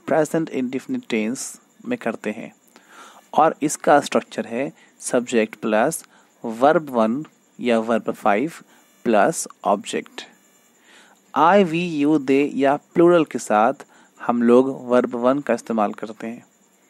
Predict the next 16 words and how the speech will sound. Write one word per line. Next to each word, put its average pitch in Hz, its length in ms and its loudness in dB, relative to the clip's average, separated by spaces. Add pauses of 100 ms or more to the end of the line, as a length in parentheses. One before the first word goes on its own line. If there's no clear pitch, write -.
(460)
बाकी 127 460 0
सब - 320 -2
के 131 100 -4
साथ 117 320 2 (420)
verb 131 340 2
five 110 520 0
यानी 113 220 0
verb 113 280 0
के 120 80 -6
साथ 131 500 -4
एस 120 260 -4
या 120 160 0
ईएस 113 300 -6
को 147 300 -4
जोड़ते - 400 -6
हैं। - 200 -18